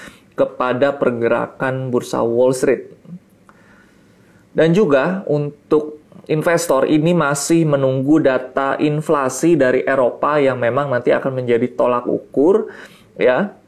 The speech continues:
Apakah benar nanti bank sentral ini akan memiliki,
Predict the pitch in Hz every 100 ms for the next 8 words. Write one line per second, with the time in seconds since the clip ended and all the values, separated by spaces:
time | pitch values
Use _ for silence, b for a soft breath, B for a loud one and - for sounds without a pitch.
0 | _ _ _ _ _ - - 135 - -
1 | 165 165 185 175 160 143 135 147 127 131
2 | 143 127 135 131 131 143 - 127 - 139
3 | 135 139 127 120 120 120 139 139